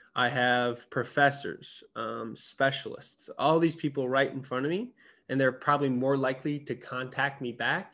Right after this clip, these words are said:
than reaching out to, you know, an N F L player. So, and it also, when I always take, you know, when I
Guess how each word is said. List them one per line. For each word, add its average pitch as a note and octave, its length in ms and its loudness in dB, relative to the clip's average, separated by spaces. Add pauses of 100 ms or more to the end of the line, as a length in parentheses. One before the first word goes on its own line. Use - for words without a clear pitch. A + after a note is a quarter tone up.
(440)
than A#2+ 380 2
reaching B2 360 -2
out A#2 260 -4
to, A2 440 -6 (300)
you A2+ 120 -10
know, G#2+ 220 -10 (340)
an A#2+ 80 -6
N A#2+ 160 -2
F A#2+ 180 -8
L A2 140 -2
player. A2 500 -4 (400)
So, - 380 -8 (480)
and D3+ 400 6
it D#3 140 6
also, D#3+ 680 6 (100)
when C#3 140 4
I C3+ 100 6
always D3+ 280 6
take, C#3 260 2
you C#3+ 100 0
know, B2+ 140 0
when A#2+ 160 0
I B2+ 120 -2